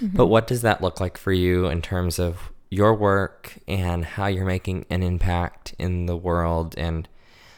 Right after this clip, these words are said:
Speaker 2: I guess ideally, what would you say a more diverse and inclusive environment with spiritual wellness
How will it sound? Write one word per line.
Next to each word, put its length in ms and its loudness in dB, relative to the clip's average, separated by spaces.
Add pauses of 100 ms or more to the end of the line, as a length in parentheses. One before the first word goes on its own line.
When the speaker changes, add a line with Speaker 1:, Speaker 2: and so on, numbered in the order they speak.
(200)
Speaker 2:
I 60 4
guess 240 2
ideally, 580 2
what 320 0
would 200 -2
you 120 0
say 580 -4 (140)
a 60 0
more 240 0
diverse 680 0
and 180 -2
inclusive 880 -4
environment 800 -2
with 120 -6
spiritual 580 -4
wellness 520 -4